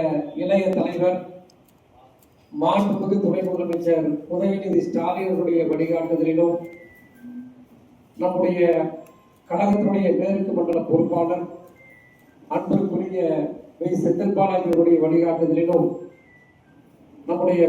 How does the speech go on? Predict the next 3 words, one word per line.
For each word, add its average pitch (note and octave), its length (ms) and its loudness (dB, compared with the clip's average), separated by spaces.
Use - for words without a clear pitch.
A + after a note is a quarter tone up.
கோவை F#3+ 340 4
மாநகரத்துல E3+ 640 -2
வணிகர்களுக்கு F#3+ 800 4